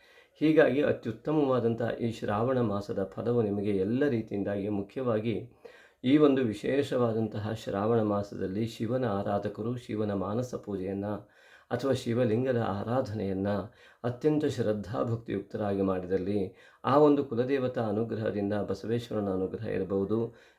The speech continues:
ಯಾವುದೇ, ಆ, ನೀವು ವೀರಭದ್ರೇಶ್ವರನ ಅನುಗ್ರಹ ಇರ್ಬೋದು, ಅಥವಾ ಈ ಮಹಾಕಾಲ, ಎಲ್ಲ ಕಾಲಭೈರವೇಶ್ವರನಿಂದ ಹಿಡಿದು ಪ್ರತಿಯೊಂದು ಉಮಾಮಹೇಶ್ವರ, ಪ್ರತಿಯೊಬ್ಬ ಈ ಶಿವನ ದ್ವಾದಶ ಜ್ಯೋತಿರ್ಲಿಂಗಗಳ ಆರಾಧನೆ ಇರ್ಬೋದು,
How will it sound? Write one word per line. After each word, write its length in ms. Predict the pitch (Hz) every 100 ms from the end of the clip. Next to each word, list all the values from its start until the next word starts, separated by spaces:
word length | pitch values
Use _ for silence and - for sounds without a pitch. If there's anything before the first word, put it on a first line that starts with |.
| -
ಯಾವುದೇ, 720 | 113 110 110 104 104 98 98 _ _ -
ಆ, 60 | 110 107 104 101 101 104
ನೀವು 480 | 110 110 101 107 107
ವೀರಭದ್ರೇಶ್ವರನ 880 | 107 107 98 - 104 104 110 101
ಅನುಗ್ರಹ 420 | 101 98 98 98 98
ಇರ್ಬೋದು, 540 | 95 90 98 101 123
ಅಥವಾ 520 | 113 - 107 101 95 - - _ -
ಈ 100 | 113
ಮಹಾಕಾಲ, 680 | 110 101 113 107 107 101 98 98 - -
ಎಲ್ಲ 340 | 104 117 143 127
ಕಾಲಭೈರವೇಶ್ವರನಿಂದ 1200 | - 101 101 98 107 104 104 101 - 101 101 101
ಹಿಡಿದು 280 | 101 101 123
ಪ್ರತಿಯೊಂದು 760 | 110 - 113 127 147 101 - - - -
ಉಮಾಮಹೇಶ್ವರ, 800 | - 117 104 101 101 98 - 110
ಪ್ರತಿಯೊಬ್ಬ 840 | 104 101 - 107 - 117 110 117 113 98 -
ಈ 120 | 120
ಶಿವನ 480 | 113 117 107 110 104
ದ್ವಾದಶ 440 | 98 107 107 110
ಜ್ಯೋತಿರ್ಲಿಂಗಗಳ 800 | 110 98 113 117 104 104 98 98 101
ಆರಾಧನೆ 640 | 95 104 101 98 104 104
ಇರ್ಬೋದು, 560 | 101 98 101 110 120